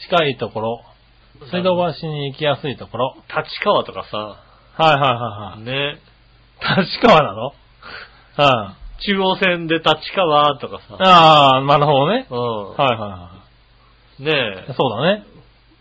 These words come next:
Speaker 2: まあ、もしくは、だから、水道橋に行きやすいとこって言ったらね、都営三田線みたいなね。
Speaker 1: おー。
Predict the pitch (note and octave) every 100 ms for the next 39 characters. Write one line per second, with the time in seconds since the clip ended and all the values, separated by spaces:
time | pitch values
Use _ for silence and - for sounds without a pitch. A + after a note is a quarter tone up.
0 | - A#2+ C3+ D#3+ - D#3 B2 A2+ G#2+ -
1 | D3 C#3 C3+ C#3 - C#3+ C3+ C3+ B2 _
2 | C#3 C3 B2+ A#2+ - B2+ A#2 G2+ G2+ -
3 | - G2+ G#2+ B2 A2 G#2 _ - _ _
4 | _ _ _ _ C3 _ - B2+ B2 A#2+
5 | B2 A#2 C3+ B2+ G#2 F#2+ F#2 G#2 A#2+ _
6 | _ _ _ - D#3+ D3 C3+ B2+ A#2 G#2
7 | G#2+ G2+